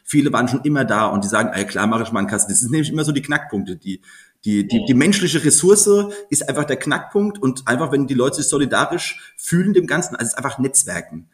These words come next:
Wenn das Netzwerk stabil ist und sich gut funktioniert und sich damit auch solidarisiert und sich auch damit verbunden fühlt, dann macht man es ja auch gerne. Da hockt man auch zwei Stunden da, dann ist es auch ke-, da fühlt sich auch nicht an wie Arbeit. Das ist ja genau der, es ist natürlich Arbeit, darf man natürlich nicht irgendwie jetzt unter den Teppich kehren. Da hockt, man muss zwei Stunden lang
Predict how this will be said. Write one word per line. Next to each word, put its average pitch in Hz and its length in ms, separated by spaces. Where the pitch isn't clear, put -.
Wenn 104 120
das 123 160
Netzwerk 160 400
stabil 165 360
ist 175 140
und 127 80
sich 120 180
gut 160 140
funktioniert 156 380
und 139 60
sich 131 100
damit 135 260
auch 123 140
solidarisiert 139 800
und 127 180
sich 123 220
auch 113 100
damit 120 220
verbunden 165 420
fühlt, 170 240
dann 123 80
macht 131 160
man 147 100
es 135 80
ja 143 80
auch 123 140
gerne. 156 160
Da 127 60
hockt 123 180
man 135 140
auch - 20
zwei 123 160
Stunden 135 260
da, 127 140
dann 123 120
ist 120 60
es - 120
auch 117 80
ke-, - 160
da 107 80
fühlt 156 200
sich - 120
auch 107 40
nicht 123 200
an 135 140
wie 120 100
Arbeit. 98 480
Das 113 80
ist 117 80
ja 135 40
genau 131 160
der, 120 220
es - 80
ist 120 160
natürlich 101 400
Arbeit, 80 380
darf - 140
man 92 100
natürlich 95 260
nicht 196 160
irgendwie 104 240
jetzt 101 80
unter 101 120
den 92 40
Teppich 139 300
kehren. 90 220
Da - 80
hockt, - 200
man 95 120
muss 98 140
zwei 90 180
Stunden 104 260
lang 120 280